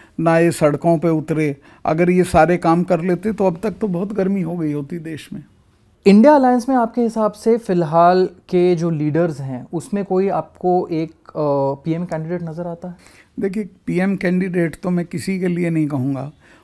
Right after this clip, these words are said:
Speaker 1: और ना ज़रूरत है। जब बदलाव होता है तो जनता वर्सेस डिक्टेटर लड़ाई होती है, कोई चेहरा नहीं होता, ना सतहत्तर में रहा, ना उससे पहले रहा।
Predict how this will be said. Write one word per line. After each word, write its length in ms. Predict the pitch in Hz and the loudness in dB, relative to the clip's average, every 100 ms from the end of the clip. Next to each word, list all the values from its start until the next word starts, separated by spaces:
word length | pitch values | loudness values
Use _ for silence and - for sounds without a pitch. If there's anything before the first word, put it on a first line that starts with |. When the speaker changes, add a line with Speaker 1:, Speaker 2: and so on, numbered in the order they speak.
| - | -6
Speaker 1:
और 140 | 170 | -4
ना 200 | 175 180 | 0 0
ज़रूरत 560 | 190 175 170 180 170 139 - | 2 2 4 4 2 0 -4
है। 220 | 123 - _ _ _ _ 151 | -8 -18 _ _ _ _ -8
जब 300 | 147 180 160 | -4 -2 0
बदलाव 500 | 143 147 151 185 165 | 0 2 4 4 4
होता 320 | 170 - 156 | -2 0 2
है 180 | 170 180 | 2 0
तो 160 | 185 | -2
जनता 440 | 151 156 160 185 185 | -2 -2 -2 -2 -2
वर्सेस 480 | 165 156 - 175 180 | -2 -4 -4 -6 -4
डिक्टेटर 540 | 180 185 190 160 175 | -8 -6 -10 -6 -6
लड़ाई 360 | 160 151 156 151 | -4 -4 -2 -2
होती 340 | 135 131 - | -6 -10 -16
है, 240 | 104 - _ _ _ _ - | -18 -20 _ _ _ _ -6
कोई 140 | 196 | -4
चेहरा 380 | 143 170 165 185 | -2 -2 0 0
नहीं 160 | 180 | 0
होता, 300 | 139 139 160 | -2 -4 -6
ना 120 | 170 151 | -6 -6
सतहत्तर 540 | - 135 165 - 180 | -8 -6 -6 -4 -6
में 160 | 170 160 | -4 -4
रहा, 240 | 156 160 | -2 -2
ना 140 | 156 | -2
उससे 240 | 147 - 156 | -4 -6 -10
पहले 360 | 131 127 156 | -6 -2 0
रहा। 320 | 135 131 156 | -2 -2 -6